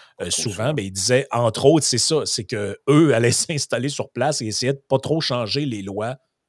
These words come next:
Speaker 1: euh, des gens. Mais, je veux dire, pas besoin de penser à une occupation, pas besoin de penser à rien de, de tout ça, mais vous avez des exemples contemporains. Juste l'idée que pour amadouer <laughs> le, le,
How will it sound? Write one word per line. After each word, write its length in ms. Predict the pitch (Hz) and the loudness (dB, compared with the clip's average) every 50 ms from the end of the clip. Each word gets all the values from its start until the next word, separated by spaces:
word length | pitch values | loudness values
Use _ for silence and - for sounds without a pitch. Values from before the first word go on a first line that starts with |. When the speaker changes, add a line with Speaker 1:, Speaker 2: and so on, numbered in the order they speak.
| _ _ _ _ _ _ _ _ - | _ _ _ _ _ _ _ _ -12
Speaker 1:
euh, 440 | - 92 92 92 92 90 90 90 87 | -8 -8 -6 -6 -6 -6 -6 -8 -8
des 240 | 82 82 98 95 95 | -10 -10 -10 -6 -4
gens. 240 | - - 117 110 101 - _ _ _ _ _ _ _ _ _ _ _ _ _ _ - | -2 -2 -2 -4 -6 -10 _ _ _ _ _ _ _ _ _ _ _ _ _ _ -16
Mais, 280 | 90 85 85 76 - _ _ _ _ _ _ _ _ _ - | -14 -14 -14 -14 -18 _ _ _ _ _ _ _ _ _ -20
je 120 | 139 135 | -18 -16
veux 60 | - | -14
dire, 260 | 85 87 98 98 92 - _ - - _ | -12 -10 -10 -10 -10 -12 _ -20 -14 _
pas 100 | - 131 | -2 -2
besoin 320 | 110 101 101 95 113 120 120 | 0 0 -2 -2 -2 -2 -2
de 60 | 117 - - | -2 -2 -2
penser 340 | 113 104 95 92 - 127 | -2 -2 -2 -2 0 0
à 60 | 113 110 | 0 0
une 180 | 98 92 98 | -2 -4 -8
occupation, 720 | 95 98 - - - - 95 87 87 - - 107 110 117 110 | -10 -12 -10 -6 -4 -4 -2 -2 -2 -4 -4 -4 -6 -8 -6
pas 120 | - 107 | -8 -8
besoin 220 | 85 87 87 107 | -8 -8 -10 -10
de 60 | 110 107 | -8 -6
penser 500 | - 110 95 87 - - 117 107 104 - _ - - _ _ _ _ | -6 -6 -4 -4 -4 -4 -4 -6 -8 -10 _ -20 -20 _ _ _ _
à 160 | - 101 90 | -10 -10 -10
rien 340 | 90 92 95 107 110 117 113 | -8 -8 -6 -6 -4 -4 -4
de, 380 | 98 92 98 87 80 80 85 85 | -6 -8 -10 -10 -10 -10 -12 -12
de 160 | 82 82 90 | -12 -12 -12
tout 160 | 82 - - | -12 -10 -6
ça, 260 | - - - 131 143 | -4 -2 0 2 0
mais 140 | 131 107 85 | 0 -2 -6
vous 220 | 78 87 85 85 107 | -10 -10 -8 -6 -4
avez 160 | 95 107 117 | -4 -4 -4
des 180 | 110 101 95 | -4 -4 -6
exemples 300 | 98 92 92 110 113 113 | -6 -4 -4 -4 -4 -4
contemporains. 680 | 107 - 107 92 - 107 98 98 - 95 80 90 113 117 | -4 -4 -4 -2 -2 -4 -4 -2 -4 -4 -2 -4 -4 -4
Juste 280 | 101 90 - 123 120 - | -2 0 0 0 0 0
l'idée 480 | 139 120 113 104 92 113 123 131 139 135 | 0 -2 -4 -2 0 2 2 2 2 0
que 300 | - 120 110 110 117 110 - - - _ _ _ | -2 -2 -2 0 -2 -2 -6 -10 -20 _ _ _
pour 260 | - 123 120 113 107 | -2 0 0 0 0
amadouer 500 | 110 101 117 123 107 98 110 104 117 131 - | 0 0 2 0 0 0 2 2 2 2 2
<laughs> 60 | - - | 0 -4
le, 300 | 151 127 117 127 104 101 | -2 2 2 2 2 0
le, 220 | 104 - - 147 | -4 -4 -4 -6